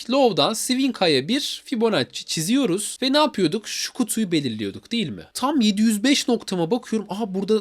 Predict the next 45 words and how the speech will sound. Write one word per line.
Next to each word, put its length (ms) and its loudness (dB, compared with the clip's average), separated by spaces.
hem 220 0
indecision 600 0
candle 460 -2
var 200 2
hem 380 -2
gap 340 0
var. 200 2
E 100 -4
ben 200 -2
buradan 320 -4
niye 200 -2
bir 80 0
işleme 400 -2
dahil 240 -2
olmayayım 340 -8
abi? 340 -6
Ayrıca 340 4
market 540 0
yapısı 320 -2
da 120 2
benimle 400 2
birlikte. 640 -6
Ben 220 0
buradan 340 2
bir 120 0
long 300 0
işlem 300 -2
almak 280 -2
istiyorum 340 -6
o 80 -6
zaman 320 -8
dostlar. 500 -14
Stop 340 -2
noktamı 460 -2
da 80 -2
şuranın 400 0
altına 380 -4
koyuyorum. 640 -2
Hedefim 460 -4
de 100 -4
burasını 400 -2
belirliyorum. 600 -12
Bakalım 360 -6
neler 200 -4
olacak. 480 -8